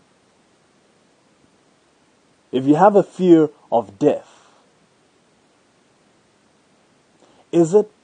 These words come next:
that you are afraid of spiders? Is it that you are afraid of flying? Is it that you are afraid of dying? Or is it that you do not know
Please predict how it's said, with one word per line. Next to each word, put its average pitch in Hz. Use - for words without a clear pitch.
that 127
you 139
are 131
afraid 120
of 104
spiders? 113
Is 143
it 208
that 139
you 139
are 127
afraid 120
of 117
flying? 165
Is 147
it 180
that 180
you 165
are 151
afraid 143
of 113
dying? 107
Or 160
is 208
it -
that 113
you 147
do 143
not 170
know 143